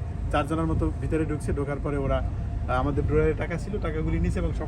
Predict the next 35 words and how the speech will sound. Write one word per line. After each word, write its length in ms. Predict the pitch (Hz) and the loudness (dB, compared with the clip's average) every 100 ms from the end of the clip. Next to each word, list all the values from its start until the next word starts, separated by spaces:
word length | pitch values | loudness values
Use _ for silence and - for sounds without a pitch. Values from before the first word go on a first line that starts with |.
| - | -4
কিছু 200 | - 160 | -4 -2
তছনছ 300 | 151 - 147 143 | -2 -2 -2 -2
করে 120 | 131 | -2
রেখে 200 | 120 113 | -2 -2
গেছে, 200 | 113 135 | -2 0
এলোমেলো 280 | 147 156 139 | 4 6 6
করে 120 | 139 123 - - - - | 6 6 6 0 -6 -10
রেখে 200 | 135 131 | -8 -6
গেছে। 240 | 117 - - - | -8 -8 -8 0
আর 260 | 139 143 139 - - - - - - | 4 4 0 -8 -10 -10 -10 -14 2
পরে 180 | 185 196 | 2 4
আমরা 140 | 196 | 0
পুলিশে 360 | 175 196 208 180 160 | -2 -2 0 0 0
যোগাযোগ 280 | 165 170 165 | 0 0 -2
করছি, 240 | 170 180 - | -2 -4 -4
পুলিশ 160 | 165 147 | -6 -6
প্রায় 180 | 160 151 | -4 -4
চার 200 | 139 147 - | -2 -6 -6
থেকে 140 | 147 151 | -8 -4
পাঁচ 140 | 151 - | -4 -2
ঘন্টা 160 | 190 160 | -2 -2
পরে 160 | 147 | -2
আসছে। 300 | 143 - 170 170 - - - | -4 -4 -6 -4 -2 -2 2
আসার 200 | 131 151 147 | 2 0 -4
পরে 120 | 147 | -4
ওরা 160 | 147 143 | -4 -4
ফরেনসিক 440 | 147 143 - 131 | -6 -8 -8 -8
রিপোর্ট 300 | 147 - - | -6 -8 -6
নেওয়ার 160 | 156 147 | -8 -8
চেষ্টা 200 | 170 - | -8 -6
করছে, 180 | 147 - | -6 -4
কিন্তু 340 | - - 143 | -6 -6 -10
নিতে 220 | - - - | -12 -14 -8
পারে 180 | 135 127 | -8 -8
নাই। 100 | 123 | -10